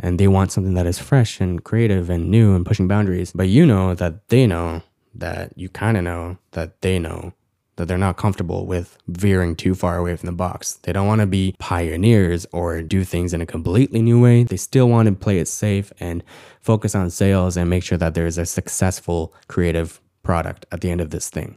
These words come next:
So this one, again, you're just very close to the perimeter of that box, if not one step inside rather than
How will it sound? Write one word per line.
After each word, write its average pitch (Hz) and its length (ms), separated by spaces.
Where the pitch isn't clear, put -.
So 110 180
this 104 180
one, 104 120
again, 95 420
you're 80 100
just 82 300
very 101 380
close 87 460
to - 120
the 82 380
perimeter 90 640
of 85 180
that 85 240
box, 85 320
if 82 120
not 95 300
one 92 220
step - 260
inside - 640
rather 82 260
than 82 220